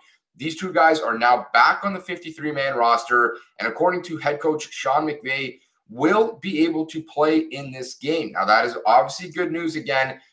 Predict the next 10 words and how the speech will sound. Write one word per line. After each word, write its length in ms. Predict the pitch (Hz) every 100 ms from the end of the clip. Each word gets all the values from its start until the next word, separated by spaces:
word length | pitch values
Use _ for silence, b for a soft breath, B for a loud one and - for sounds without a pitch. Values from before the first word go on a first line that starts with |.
| _ 120
Not 320 | 156 208 -
two 160 | 220
guys 280 | 190 175 -
that 100 | 175
have 120 | 156 -
really 240 | 127 160 160
contributed 520 | 156 - 156 156 - 117
all 140 | 139
that 160 | 143 117
much 220 | 120 127